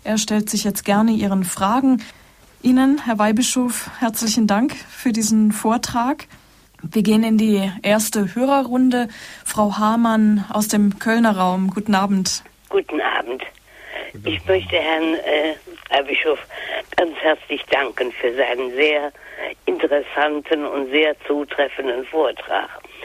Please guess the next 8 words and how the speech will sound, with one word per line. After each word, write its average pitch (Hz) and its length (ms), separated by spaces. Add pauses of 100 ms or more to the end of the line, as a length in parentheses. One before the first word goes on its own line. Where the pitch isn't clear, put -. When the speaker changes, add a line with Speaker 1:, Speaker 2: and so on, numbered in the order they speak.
(540)
Speaker 2:
Ich - 180
habe 175 280 (100)
per 165 180 (120)
Zufall 156 540
heute 151 300
Nachmittag 156 760 (760)
einen 170 320
Vortrag 160 600